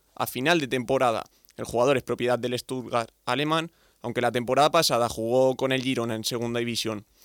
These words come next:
Y mencionamos lo último de esta sección sin salirnos del Huesca, José Antonio, porque según informa el periodista Alex Castresana, el ex franjiverde Ángel Gonz-, Ángel Rodríguez, actual jugador del Getafe, estaría negociando con el Huesca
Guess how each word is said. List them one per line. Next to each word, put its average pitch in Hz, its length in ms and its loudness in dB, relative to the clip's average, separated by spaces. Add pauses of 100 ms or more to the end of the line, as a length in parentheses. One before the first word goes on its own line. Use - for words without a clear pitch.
(340)
Y 127 80 -4
mencionamos 131 500 2
lo 147 140 6
último 143 480 2
de 139 80 4
esta 135 180 -2
sección 143 340 -2
sin 156 160 -4
salirnos 131 440 0
del 127 100 0
Huesca, 143 300 -2
José 147 180 -4
Antonio, 131 320 -2
porque 123 320 -2
según 117 320 0
informa 156 340 2
el 117 80 -2
periodista 123 640 -2 (320)
Alex 143 300 0
Castresana, 143 680 0 (280)
el 120 260 -2 (140)
ex 117 180 -6
franjiverde 120 760 -2
Ángel 131 380 -4
Gonz-, 135 280 -6 (100)
Ángel 131 320 -4
Rodríguez, 139 520 0 (340)
actual 117 400 0
jugador 113 400 0
del 120 120 -2
Getafe, 135 520 -2 (240)
estaría 120 360 0
negociando 147 540 0
con 120 120 -2
el 120 80 0
Huesca 127 600 0